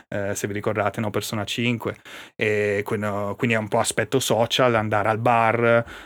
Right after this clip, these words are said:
eh, ovviamente parlare con loro, quindi migliorare la, il loro rapporto, sbloccare una missione, eccetera, solite cose. Però è veramente riuscito bene, anche quando vai in giro puoi sbloccare dei dialoghi passando vicino a delle cose, quindi commentano,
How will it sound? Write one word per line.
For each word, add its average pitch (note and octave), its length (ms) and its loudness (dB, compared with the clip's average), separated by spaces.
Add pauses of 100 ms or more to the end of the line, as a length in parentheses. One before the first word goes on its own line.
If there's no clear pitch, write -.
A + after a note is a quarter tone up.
eh, G#2 100 -4
ovviamente G#2+ 440 -2
parlare A2 360 2
con A#2 200 2
loro, A2+ 320 4
quindi A2 240 -4
migliorare G#2+ 600 0
la, G#2 300 0
il G#2+ 160 0
loro G#2+ 260 -2
rapporto, A2 560 0
sbloccare G2+ 460 -6
una G#2 140 -8
missione, A2 580 -2
eccetera, - 400 -4
solite A#2+ 320 -2
cose. A2+ 380 0 (320)
Però C#3 180 6
è - 20 6
veramente B2 760 4
riuscito A#2 400 0
bene, A2+ 260 4
anche A2+ 180 -2
quando A#2 300 0
vai A2+ 140 0
in A2+ 80 -2
giro A2+ 560 2 (360)
puoi A2 760 0
sbloccare A2 520 -2
dei A2 140 -2
dialoghi G#2+ 840 2
passando A2+ 500 -2
vicino A2+ 320 -2
a A2+ 40 0
delle A2 220 -2
cose, A2 400 0
quindi G#2+ 220 -6
commentano, G#2+ 960 -4